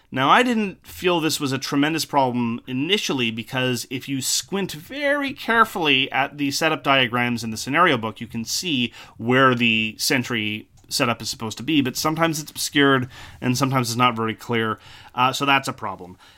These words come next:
It's also the case that there have been at least a couple of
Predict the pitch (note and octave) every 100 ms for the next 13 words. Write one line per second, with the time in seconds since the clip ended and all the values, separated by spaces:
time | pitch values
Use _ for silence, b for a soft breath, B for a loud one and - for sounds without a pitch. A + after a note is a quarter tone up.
0 | b D3+ D3 C#3 - D#3+ F3+ F3 D3+ C#3+
1 | D3 C#3 - C3+ B2+ C3 - C3 C3 C3
2 | B2 B2+ B2 A2 C3 B2 C3 C3+ C#3 C#3+
3 | B2 C3 D#3+ - C#3 - C#3+ C#3 C3+ C3+
4 | C3 B2+ A#2